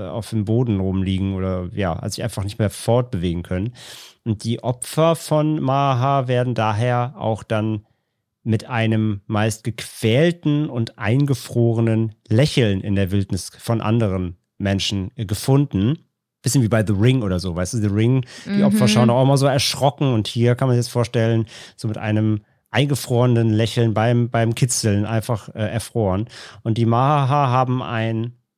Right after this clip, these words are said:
Speaker 1: ja, ein unheimliches und bösartiges Lachen, was man sich vorstellen kann. Und sie empfinden dann auch wirklich ein krankes Vergnügen daran, ihre Opfer auch wirklich zu quälen, bis sie eben,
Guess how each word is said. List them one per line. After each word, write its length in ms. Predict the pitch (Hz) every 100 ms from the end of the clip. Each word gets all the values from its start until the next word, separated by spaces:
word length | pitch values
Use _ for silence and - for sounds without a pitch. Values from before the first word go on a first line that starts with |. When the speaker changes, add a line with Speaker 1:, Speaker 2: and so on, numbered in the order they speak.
| _ -
Speaker 1:
ja, 200 | 104 92
ein 160 | 113 -
unheimliches 1000 | 226 147 160 151 139 131 - 135 120 -
und 460 | 120 123 117 104
bösartiges 1000 | 120 160 156 131 117 127 117 117 - - -
Lachen, 600 | 107 113 - 107 98 101
was 120 | 90
man 100 | 101
sich 140 | 95
vorstellen 360 | 110 98 98 95
kann. 260 | 104 107 139 - - - - -
Und 120 | 120
sie 100 | 143
empfinden 680 | 120 - - 151 185 165 139
dann 160 | 127
auch 180 | - 120
wirklich 240 | 131 -
ein 200 | 127 117
krankes 720 | - - 117 107 175 175 135 -
Vergnügen 500 | 135 113 120 123 120
daran, 320 | 110 113 117
ihre 240 | 113 98
Opfer 380 | 117 - - 101
auch 180 | 101 -
wirklich 360 | 101 120 - - - -
zu 240 | - - 156
quälen, 720 | - 113 117 120 120 113 110
bis 220 | 110 -
sie 200 | 104 71
eben, 440 | 95 95 98 90